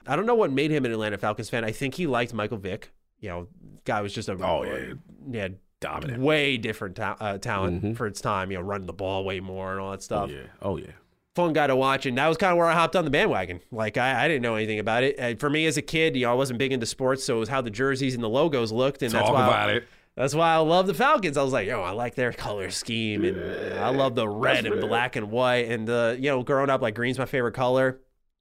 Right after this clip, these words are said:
Speaker 2: Mm-hmm.
Speaker 1: So you'd think I'd be a Jets fan. Thank God I did not get grandfathered into that one. <laughs> Oh my God.
Speaker 2: Ooh, pain.
Speaker 1: Yeah, that would have been something bad. I'm a Mets fan already. So,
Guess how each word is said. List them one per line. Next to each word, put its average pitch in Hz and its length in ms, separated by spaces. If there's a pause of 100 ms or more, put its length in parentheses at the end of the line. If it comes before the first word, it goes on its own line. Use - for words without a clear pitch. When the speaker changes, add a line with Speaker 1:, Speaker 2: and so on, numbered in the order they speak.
Speaker 2:
Mm-hmm. 87 300
Speaker 1:
So 123 300
you'd 160 180
think 208 160
I'd 160 80
be 151 100
a 139 60
Jets 139 200
fan. 123 200
Thank 151 540
God 143 500
I 135 100
did 135 160
not 135 320
get 131 300 (200)
grandfathered 156 800
into 117 220
that 123 340
one. 110 320
<laughs> - 60 (340)
Oh 277 380
my 156 140
God. 494 380
Speaker 2:
Ooh, 403 80
pain. 143 580 (260)
Speaker 1:
Yeah, 147 360 (260)
that 160 200
would 180 120
have 156 60
been 147 100
something 127 280
bad. 120 300
I'm 139 140
a 135 40
Mets 151 220
fan 117 180
already. 110 320
So, 117 280